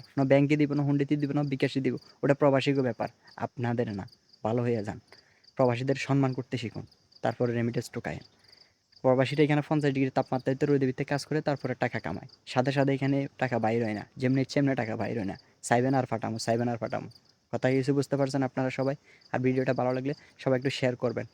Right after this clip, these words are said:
আর আমার কথাগুলো যদি বাজে লাগ-, সিরিয়াসলি কেউ নেবেন না, আপনারা সিরিয়াসলি কেউ নেবেন না, কেউ অন্যভাবে নেবেন না। এটা যেটা প্রবাসীদের কথা, ওটাই বলছি আপনাদের সবার মাঝে আমি।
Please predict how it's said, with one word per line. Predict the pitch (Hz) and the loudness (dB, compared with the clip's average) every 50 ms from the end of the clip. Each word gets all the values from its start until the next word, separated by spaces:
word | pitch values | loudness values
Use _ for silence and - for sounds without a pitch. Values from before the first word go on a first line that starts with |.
| _ _ _ - - | _ _ _ -12 -4
আর | - 120 | 0 0
আমার | 123 123 131 131 | 2 2 2 0
কথাগুলো | - 131 131 135 131 131 135 135 | -2 -2 0 0 0 0 0 -2
যদি | 135 139 139 | -2 -4 -4
বাজে | 135 135 131 123 127 | -2 -2 0 0 0
লাগ-, | 123 120 117 - - _ _ _ _ _ _ _ _ - | 0 0 -2 -4 -10 _ _ _ _ _ _ _ _ -4
সিরিয়াসলি | - 143 143 143 135 139 143 135 | -2 2 4 4 4 4 0 2
কেউ | - 143 139 | 2 2 2
নেবেন | 131 127 123 127 127 | 2 2 2 2 0
না, | 123 131 135 | 0 0 0
আপনারা | 127 - - 123 123 120 | -2 -4 -4 -6 -6 -4
সিরিয়াসলি | - - 127 127 127 127 123 | -4 -2 -2 0 0 0 -2
কেউ | - 135 127 | -2 -2 -2
নেবেন | 127 127 123 127 131 | -2 -2 -2 -2 -2
না, | 143 139 | -4 -4
কেউ | - 135 127 127 123 - | -2 -2 -2 -2 -2 0
অন্যভাবে | 135 131 127 123 123 123 123 127 | 2 2 2 2 2 2 2 2
নেবেন | 123 123 123 131 | 2 2 2 2
না। | 147 165 196 - - - - - - - | 2 2 0 0 -4 -12 -20 -14 -4 2
এটা | 127 139 131 | 4 4 6
যেটা | 131 139 135 127 151 | 6 4 4 4 0
প্রবাসীদের | 147 - 147 135 131 131 - 135 143 143 - - | 0 2 2 2 2 2 2 0 -2 -2 -4 -4
কথা, | 135 127 - 147 | -6 -4 -2 -2
ওটাই | 135 123 123 131 | -2 0 0 0
বলছি | 127 123 131 123 - - 143 | 0 0 0 -2 0 -2 -2
আপনাদের | 131 131 127 127 123 135 | 0 0 0 0 0 -2
সবার | - - 123 123 127 | -2 0 0 0 2
মাঝে | 131 131 131 131 139 | 0 0 0 0 -2
আমি। | 139 156 | -2 -2